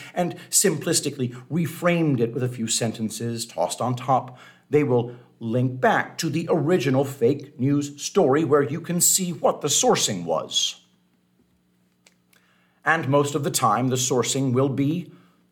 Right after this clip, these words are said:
anonymous sources. So fake news is doing what fake news does, putting out stories based on whispers and rumors from ghosts hiding behind curtains.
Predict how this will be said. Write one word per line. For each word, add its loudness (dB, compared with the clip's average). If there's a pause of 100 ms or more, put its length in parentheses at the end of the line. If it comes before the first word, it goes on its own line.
(360)
anonymous 2
sources. 0 (920)
So 2 (260)
fake 0
news 0
is -2
doing -2
what 0
fake -2
news 2
does, -2 (440)
putting 4
out 2
stories 2
based 0
on 2
whispers -4
and -10
rumors 2
from 0
ghosts 0
hiding 0
behind 0
curtains. -2